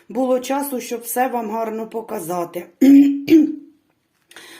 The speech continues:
Ступінь просмажки ви вже вибираєте самі, світліше, темніше. Я ось просмажила так, і хотілося б іще, мабуть, темніше. Ми любимо, щоб гарно-гарно було так засмажено.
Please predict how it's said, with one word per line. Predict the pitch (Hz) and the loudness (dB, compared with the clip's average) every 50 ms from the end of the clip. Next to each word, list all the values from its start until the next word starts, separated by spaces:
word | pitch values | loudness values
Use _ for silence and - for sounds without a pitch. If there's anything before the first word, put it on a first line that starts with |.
| _ | _
Ступінь | - - - - 381 370 349 294 277 262 254 | -14 -12 -6 -2 0 0 2 2 0 0 0
просмажки | - - 254 269 262 - 269 269 262 254 254 - 269 247 | -2 -2 -4 -4 -2 0 0 0 0 0 -2 -4 -6 -4
ви | 262 277 | -2 -4
вже | 240 220 247 233 | -2 -2 -2 -2
вибираєте | 208 233 226 226 226 226 226 208 214 214 - 233 220 | -2 -2 -2 -2 -2 -2 -2 -2 -4 -4 -6 -6 -6
самі, | 220 - 254 254 277 311 349 349 339 339 - - - _ | -4 -4 -2 2 4 6 6 6 6 4 2 -6 -16 _
світліше, | - - - 254 269 277 - 285 320 330 339 339 - 262 247 | -20 -8 -4 -4 -4 -4 -2 2 4 4 4 4 2 -2 -4
темніше. | 247 - 254 254 247 269 277 302 339 330 330 330 - 277 269 269 - - - - _ _ | -4 -4 -4 -2 0 2 4 6 6 6 4 4 0 -4 -4 -6 -6 -10 -18 -20 _ _
Я | 277 330 392 381 | -4 -2 0 0
ось | 339 269 - - | 0 0 -2 -6
просмажила | - - 233 226 226 - 247 247 247 240 - 226 220 208 220 220 | -10 -8 -8 -8 -6 -4 -2 -2 -2 -2 -2 -4 -4 -2 -4 -4
так, | 220 - 330 370 381 - - - _ - | -2 -2 -2 -2 -2 -4 -10 -18 _ -8
і | 480 403 | -6 -6
хотілося | 349 - 277 285 - 294 285 277 262 262 269 247 | -2 -2 -4 -2 -4 -4 -4 -4 -4 -4 -6 -6
б | 240 | -6
іще, | 247 226 - - 269 233 | -8 -10 -8 -4 -4 -4
мабуть, | 185 196 190 175 190 180 - | -4 -4 -6 -6 -8 -10 -10
темніше. | - 202 190 190 185 180 175 185 190 | -10 -8 -6 -4 -4 -4 -4 -4 -8
Ми | 202 214 220 220 | -8 -8 -8 -8
любимо, | 220 220 214 202 214 208 196 | -8 -8 -8 -8 -8 -8 -8
щоб | - - 196 180 185 | -10 -10 -10 -10 -8
гарно-гарно | 185 214 247 311 339 320 302 262 220 214 214 208 190 196 185 | -4 -4 -2 -2 0 0 0 0 -2 -4 -4 -4 -6 -8 -10
було | 180 185 190 196 185 | -10 -10 -10 -10 -10
так | 180 175 175 170 | -8 -10 -10 -10
засмажено. | 175 185 196 190 - - 185 180 175 165 160 165 160 160 165 170 | -10 -10 -10 -10 -10 -8 -4 -2 -2 -2 -4 -4 -6 -6 -6 -8